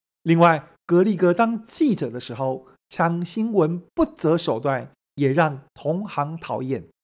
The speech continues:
现在他进入业界，同行并不怎么买他的账。几次公关活动操作下来，媒体反应平平，甚至比他来之前还要糟糕。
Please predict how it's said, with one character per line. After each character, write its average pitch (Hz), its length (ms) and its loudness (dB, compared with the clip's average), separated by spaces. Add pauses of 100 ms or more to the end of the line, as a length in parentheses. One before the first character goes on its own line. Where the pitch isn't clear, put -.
(580)
现 156 160 -2
在 165 380 2
他 175 200 -8
进 180 380 -2
入 160 160 0
业 156 220 2
界， 139 340 -4 (400)
同 220 240 0
行 202 340 0 (160)
并 294 220 6
不 - 220 -4
怎 - 260 -4
么 131 160 -2
买 135 320 -4
他 135 220 -8
的 123 100 -6
账。 107 320 -10 (920)
几 170 180 2
次 185 220 2
公 190 240 0
关 196 200 4
活 175 200 2
动 180 160 0
操 196 240 2
作 196 180 -2
下 185 160 2
来， 170 260 4 (280)
媒 170 200 4
体 127 280 -8 (240)
反 131 280 -4
应 147 160 -4
平 135 160 -10
平， 127 280 -8 (340)
甚 143 240 -2
至 135 240 -2 (260)
比 135 280 0
他 190 400 0
来 143 320 -2
之 143 120 -10
前 135 300 -6 (160)
还 139 320 0
要 165 400 2
糟 117 220 -8
糕。 104 280 -12